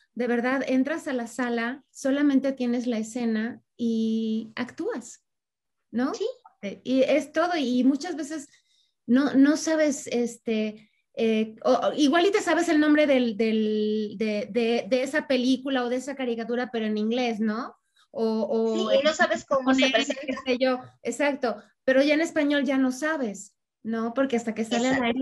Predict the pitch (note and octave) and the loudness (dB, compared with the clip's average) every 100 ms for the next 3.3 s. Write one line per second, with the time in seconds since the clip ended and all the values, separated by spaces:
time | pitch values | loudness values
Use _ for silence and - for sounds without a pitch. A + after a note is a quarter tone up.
0 | B3+ B3 A3+ G#3+ A#3+ A3 A3 B3 A#3 A3+ | 0 0 0 0 -2 -2 -2 0 0 -2
1 | A#3+ B3+ - _ _ _ _ _ - G#3 | -2 -4 -6 _ _ _ _ _ -6 -4
2 | A3 - A3+ E4 D4 G3+ A3 G#3+ G#3+ G#3 | -4 -6 -10 -8 -6 -2 0 2 2 2
3 | G#3 G3 - | -2 -8 -14